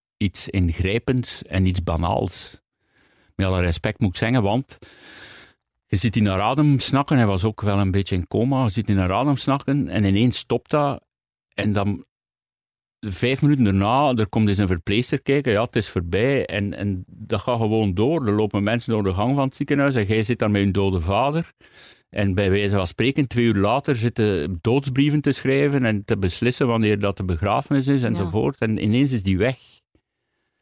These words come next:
Speaker 1: En dat is van de ene seconde om de andere. Die ligt nog naar adem te snakken en ineens is dat gedaan. En dan denk je van, ja, oké, dan zie je inderdaad van,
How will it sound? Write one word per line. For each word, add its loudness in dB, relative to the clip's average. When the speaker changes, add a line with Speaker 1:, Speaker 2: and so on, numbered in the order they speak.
Speaker 1:
En -2
dat 2
is 0
van 0
de 4
ene 4
seconde 0
om 2
de 2
andere. 0
Die 0
ligt 0
nog 0
naar 0
adem 0
te -4
snakken -2
en 2
ineens 2
is -2
dat -2
gedaan. 0
En -6
dan -2
denk -2
je -2
van, -2
ja, -2
oké, -4
dan 0
zie 0
je 4
inderdaad 2
van, -2